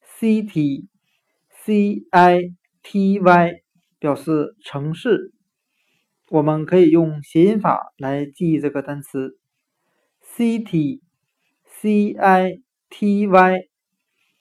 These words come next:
城市。它的发音很像汉语的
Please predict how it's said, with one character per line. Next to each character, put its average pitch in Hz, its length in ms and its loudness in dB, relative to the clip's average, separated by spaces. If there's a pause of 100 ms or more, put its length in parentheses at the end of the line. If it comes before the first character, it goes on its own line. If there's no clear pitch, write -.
(300)
城 156 320 -6
市。 175 380 -2 (680)
它 - 140 -4
的 156 100 4
发 202 220 4
音 208 220 2
很 143 120 -8
像 185 300 0 (100)
汉 196 200 2
语 156 120 -6
的 147 360 0